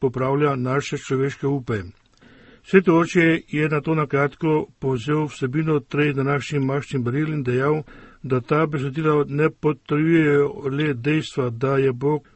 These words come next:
stvarnik vesoljstva, kakor učijo tudi druga verstva, ampak da je Bog naš oče, ki nas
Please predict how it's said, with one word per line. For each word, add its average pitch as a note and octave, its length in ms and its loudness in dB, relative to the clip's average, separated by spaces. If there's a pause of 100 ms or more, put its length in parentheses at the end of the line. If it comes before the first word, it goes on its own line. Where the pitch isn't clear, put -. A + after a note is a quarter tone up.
stvarnik C#3+ 380 0
vesoljstva, D#3+ 680 0 (420)
kakor D3+ 360 -2
učijo D#3 360 0
tudi D#3 300 0
druga D#3+ 300 0
verstva, D3+ 560 0 (400)
ampak E3 520 0
da C#3+ 240 -2
je C3+ 120 4
Bog D#3 340 0
naš D#3+ 280 0
oče, C3 500 -2 (400)
ki E3+ 140 -2
nas E3+ 200 2